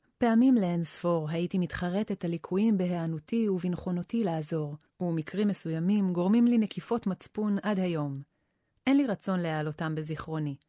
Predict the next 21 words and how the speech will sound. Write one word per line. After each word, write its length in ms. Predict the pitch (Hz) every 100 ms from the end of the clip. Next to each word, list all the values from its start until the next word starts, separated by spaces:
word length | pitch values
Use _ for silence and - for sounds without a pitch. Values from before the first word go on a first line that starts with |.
| _ _ -
אני 120 | 170
מתאמצת 580 | 165 156 175 208 - 180
מזמן 360 | 165 170 196 175
לזמן 380 | 175 220 220
לכפר 480 | 208 - - 247 247
איכשהו 360 | 202 - 185 170
על 60 |
שגיאותיי. 640 | 160 - 175 160 190 156 139 _ _ _ _
אנשים 300 | 165 147 175
דתיים 420 | 165 156 170 185 170
היו 180 | 170
אומרים, 380 | 170 165 196 196 - _
"לכפר 400 | 180 175 160 185
על 60 | 175
עוונותיי." 680 | 156 165 160 - 165 139 139 - _ _ _ _
אולם 440 | 208 190 185 175 170 202
לא 160 | 220
תמיד 320 | 208 185 165 156
אני 140 | 156
מצליחה 460 | 156 - 175 - 151
בכך. 540 | 147 143 - -